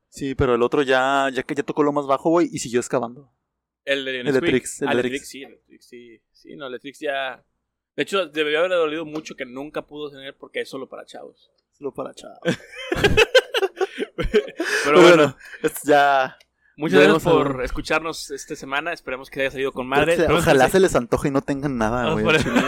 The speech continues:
Speaker 2: <laughs> Qué mamón. Esperemos que les haya gustado, que se hayan divertido un rato. Este, y pues nada, tus redes sociales,
Speaker 1: Nos
Speaker 2: Abraham.
Speaker 1: vemos. Este, mis redes sociales en, en Twitter, la verdad están privadas, donde ya van a poder ver, pero es Chux Flores, a ver si los acepto. Y en Twitch también es Chux Flores.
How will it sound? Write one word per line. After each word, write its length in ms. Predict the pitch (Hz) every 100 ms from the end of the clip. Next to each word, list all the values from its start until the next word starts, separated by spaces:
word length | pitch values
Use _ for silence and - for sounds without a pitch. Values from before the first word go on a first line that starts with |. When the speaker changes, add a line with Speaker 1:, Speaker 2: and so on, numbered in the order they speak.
| -
Speaker 2:
<laughs> 180 | 269 -
Qué 80 | 220
mamón. 480 | 214 247 175 185 180 - - - - - 156
Esperemos 480 | 156 165 160 175
que 80 | 180
les 80 | 160
haya 100 | 160
gustado, 500 | 180 175 - 170 151
que 80 | 143
se 60 | 151
hayan 100 | 156
divertido 260 | 139 151
un 60 | 147
rato. 400 | 156 185 180 _ _ -
Este, 880 | 131 127 - - 127 123 120 117 110 _
y 80 | 131
pues 100 | 143
nada, 160 | 151 165
tus 100 | 147
redes 160 | 156
sociales, 220 | - 156
Speaker 1:
Nos 60 | 151
Speaker 2:
Abraham. 120 | 143
Speaker 1:
vemos. 220 | 156 -
Este, 640 | 151 - - - 131 131 131
mis 120 | 135
redes 160 | 160 170
sociales 320 | 180 175 175
en, 240 | 156 143 - _ - 143
en 260 | 135 135
Twitter, 340 | 175 208 240 240 - -
la 80 |
verdad 120 | 135 202
están 240 | 254 240
privadas, 380 | 185 139 113 120
donde 200 | 120 123
ya 80 | 120
van 140 | 143
a 40 |
poder 180 | 139 135
ver, 80 | 135
pero 100 | 135
es 120 | 117
Chux 260 | - 175 -
Flores, 320 | 160 190 214
a 40 | 143
ver 80 |
si 120 | 135 156
los 160 | 131
acepto. 420 | 160 185 220 277 _ _ _ _ _ -
Y 240 | - 127 123
en 80 | 113
Twitch 240 | 170 -
también 200 | 156 139
es 60 | -
Chux 200 | 151 -
Flores. 460 | 165 208 226 -